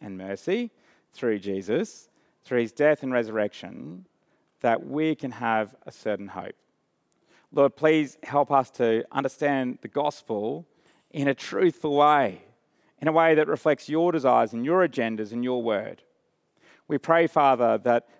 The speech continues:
we would increasingly see the reality of the future that awaits us, that we would so firmly anchor our lives to Jesus' resurrection and live obediently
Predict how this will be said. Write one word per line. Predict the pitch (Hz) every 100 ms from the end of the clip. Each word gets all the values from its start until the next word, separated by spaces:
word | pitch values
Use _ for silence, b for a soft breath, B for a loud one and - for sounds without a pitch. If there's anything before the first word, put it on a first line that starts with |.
| _
we | 156
would | 151
increasingly | 151 - - 175 180 165 131 113
see | - 160
the | 135 120
reality | 123 139 165 185 131 104 110 -
of | 139 135 - b -
the |
future | - 180 196 165
that | 147
awaits | 147 131 123 -
us, | 110 117 - - _ _ _ _ _ _ _ _ _ _ _ _
that | 135 139 - -
we | 160 180 190
would | 170 143 123
so | - - 185 170 160
firmly | - 156 156 143
anchor | 131 139 139 135
our | 127
lives | 123 120 117 107 -
to | 117
Jesus' | 101 127 113 107
resurrection | 113 107 104 98 - 98 110 135 147 _ b b b b
and | - 143 151
live | 175 156
obediently | 139 147 151 160 156 143 107 - -